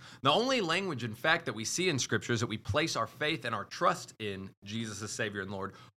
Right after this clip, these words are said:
Or, my favorite, you follow Jesus, right? This makes this decision to follow Jesus. We see that with the disciples, whether the apostles or whether it's one of the other disciples that make these decisions to follow him.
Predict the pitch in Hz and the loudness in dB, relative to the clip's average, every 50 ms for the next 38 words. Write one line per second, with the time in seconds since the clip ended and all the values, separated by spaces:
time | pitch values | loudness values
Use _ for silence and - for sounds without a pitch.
0 | _ - 165 196 226 220 165 131 113 110 117 143 156 - - _ _ _ _ _ | _ 2 4 6 8 8 8 6 6 6 4 4 2 -2 -10 _ _ _ _ _
1 | _ _ - 120 120 123 123 160 170 165 139 117 - - - 107 123 127 123 - | _ _ 2 2 4 4 4 4 2 2 2 -2 -6 -6 -6 -4 -4 -4 -4 -6
2 | - - - - 139 139 147 143 123 110 92 85 85 85 - - - 95 98 90 | -14 -4 2 6 8 8 8 6 4 2 -2 -4 -6 -10 -16 -14 -12 -10 -10 -10
3 | 82 - - - - - - - _ _ _ _ _ _ _ - 98 107 113 - | -12 -14 -16 -16 -16 -16 -16 -20 _ _ _ _ _ _ _ -4 -2 -2 -2 -4
4 | - 110 - - 117 127 135 123 - - 120 - - 120 113 - 135 113 117 113 | -6 -8 -4 0 0 0 0 -2 -6 -10 -12 -8 -6 -6 -4 -4 -4 -2 -4 -4
5 | - 113 98 - - - - - - - - - - 160 156 143 147 147 143 135 | -4 -4 -6 -6 -8 -14 -20 -20 -20 -20 -18 2 8 10 12 12 12 10 10 8
6 | 127 120 101 110 110 95 101 90 - 123 117 - 143 143 135 123 107 110 98 98 | 6 4 2 0 -2 -4 -4 -6 -4 -4 -4 -2 0 0 0 0 0 -2 -4 -4
7 | 104 104 98 - - - 156 160 165 - 151 131 123 - - _ _ _ - - | -6 -4 -4 -2 2 2 2 2 2 -2 -8 -10 -10 -14 -18 _ _ _ -20 -20
8 | - - _ _ _ _ _ _ - - - - 120 127 127 127 123 117 120 117 | -20 -20 _ _ _ _ _ _ -20 -20 -10 -6 -4 -2 0 0 0 0 0 -2
9 | - - - 110 110 107 104 104 147 143 143 139 127 - 147 135 131 123 - - | -6 -8 -8 -6 -4 -4 -2 2 4 6 6 6 4 2 0 0 0 -2 -4 -8
10 | _ _ _ - - 117 113 117 117 117 110 110 107 - - 123 120 110 98 101 | _ _ _ -4 -2 0 2 4 4 2 2 0 -2 -2 -2 -2 -2 -2 0 2
11 | 113 135 143 143 139 131 123 - 139 131 127 135 123 127 117 120 127 120 - 131 | 2 2 4 2 2 0 2 4 4 4 2 0 -4 -2 -2 -2 -2 -2 -2 -6
12 | 120 117 123 120 - 139 135 117 131 127 120 120 - 131 113 - 131 120 117 117 | -6 -4 -4 -4 -2 -2 -2 0 0 -2 -2 -2 -4 -6 -2 2 4 4 6 4
13 | 113 107 123 123 123 120 | 4 2 2 0 0 -2